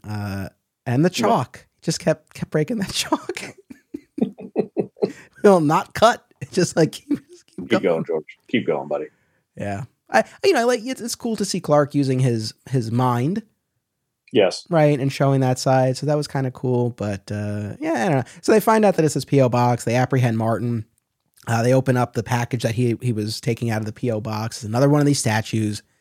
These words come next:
Speaker 1: Clark smashes it. It's this ruby.
Speaker 2: Piggy. <laughs>
Speaker 1: Yeah. Wait, what'd you say?
Speaker 2: It was a piggy bank.
Speaker 1: Piggy bank. Yep.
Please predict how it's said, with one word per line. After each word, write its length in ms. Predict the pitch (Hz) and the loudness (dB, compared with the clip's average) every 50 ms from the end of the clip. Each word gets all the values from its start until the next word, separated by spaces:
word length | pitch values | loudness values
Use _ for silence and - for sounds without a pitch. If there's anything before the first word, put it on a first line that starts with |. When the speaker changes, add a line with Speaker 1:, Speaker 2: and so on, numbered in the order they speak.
| _ _ _ _ _ _ | _ _ _ _ _ _
Speaker 1:
Clark 240 | - - 143 139 - | 4 6 6 6 4
smashes 400 | - 135 123 120 113 - - 107 | 2 0 0 0 0 -2 -4 -2
it. 200 | 113 117 117 120 - _ _ _ | -2 0 -2 -2 -6 _ _ _
It's 80 | - - | -8 -4
this 120 | 135 120 | -4 -4
ruby. 600 | 123 117 120 135 143 147 131 131 120 117 101 95 - _ _ _ - - _ _ _ _ _ _ _ _ _ _ | -2 0 4 6 6 6 6 4 2 0 0 -2 -4 _ _ _ -20 -20 _ _ _ _ _ _ _ _ _ _
Speaker 2:
Piggy. 160 | - 196 196 - | 2 2 2 2
<laughs> 260 | 202 196 - 370 - - _ _ _ _ _ _ _ _ - - - | -4 -4 -4 -10 -10 -12 _ _ _ _ _ _ _ _ -18 -6 0
Speaker 1:
Yeah. 180 | - 147 127 - | 2 2 2 2
Wait, 120 | - 131 | 0 0
what'd 120 | 127 127 127 | 0 0 0
you 40 | |
say? 180 | 123 151 151 160 - _ _ _ _ _ _ _ _ _ _ _ _ _ _ _ _ _ | 0 0 -2 -2 -4 _ _ _ _ _ _ _ _ _ _ _ _ _ _ _ _ _
Speaker 2:
It 100 | - 135 | 6 6
was 120 | 120 110 104 | 6 6 4
a 40 | 101 | 4
piggy 240 | - 143 151 131 | 4 6 6 6
bank. 420 | 110 104 95 90 85 76 - - _ - - - | 6 4 4 4 2 -4 -10 -16 _ -8 0 4
Speaker 1:
Piggy 200 | 156 160 165 175 | 4 4 4 4
bank. 320 | 120 135 131 127 120 110 | 2 2 2 0 -2 -2
Yep. 260 | 135 143 160 160 - | 0 0 0 0 -2